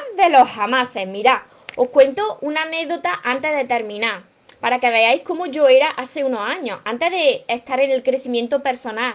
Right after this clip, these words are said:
y de aprender a amarme. Yo, mi dependencia emocional era tal que yo llegué a hablar con una antigua amiga mía y le dije, estaba yo conociendo a un chico y le dije, "Ten mi teléfono móvil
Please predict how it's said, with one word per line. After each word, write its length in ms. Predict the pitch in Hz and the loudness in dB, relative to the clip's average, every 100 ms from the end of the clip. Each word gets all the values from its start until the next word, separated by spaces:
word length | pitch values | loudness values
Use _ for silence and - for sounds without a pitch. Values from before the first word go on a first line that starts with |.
| - | -4
y 80 | 233 | 0
de 80 | |
aprender 420 | 233 226 214 220 285 | 0 0 -4 -4 -4
a 40 | |
amarme. 500 | 247 214 202 220 359 - _ _ _ _ _ _ _ _ | -4 -6 -6 -6 -8 -10 _ _ _ _ _ _ _ _
Yo, 320 | 208 277 392 - | -6 0 0 0
mi 120 | 285 | 0
dependencia 640 | 285 277 269 262 294 370 | 4 4 4 2 2 -2
emocional 560 | 359 330 311 294 247 196 | -4 -6 -6 -4 -4 -2
era 260 | 247 311 339 | 0 0 -2
tal 320 | 269 254 302 508 - _ | 0 0 -2 -6 -12 _
que 60 | 262 | -2
yo 100 | 240 | -2
llegué 500 | 277 359 277 285 - - | -2 -2 4 4 2 -2
a 120 | 247 | 0
hablar 260 | 233 254 320 | 2 2 0
con 380 | 320 294 262 240 | 0 0 0 -2
una 180 | 262 320 | -2 -2
antigua 400 | 330 320 277 269 | -4 -4 0 2
amiga 440 | 254 254 226 214 202 | 2 -2 -2 -2 -4
mía 420 | 262 330 254 - _ | -4 -2 -4 -6 _
y 120 | - 262 | -2 4
le 120 | 233 | 4
dije, 440 | 285 294 214 165 - | 4 -2 -2 -8 -10
estaba 340 | - 269 277 | -8 -2 -2
yo 260 | 254 262 254 | 4 4 4
conociendo 440 | 254 240 254 240 | 2 0 -2 -2
a 40 | 226 | -4
un 80 | |
chico 320 | 226 294 - 208 | -6 -8 -6 -6
y 20 | |
le 100 | 214 | -6
dije, 320 | 214 196 165 - _ _ _ _ _ _ _ - | -8 -12 -14 -18 _ _ _ _ _ _ _ 4
"Ten 220 | 277 427 | 6 6
mi 120 | 466 | 0
teléfono 540 | 453 415 403 392 370 | 0 -2 -2 -4 -2
móvil 500 | 320 262 240 277 359 | 0 2 2 0 -6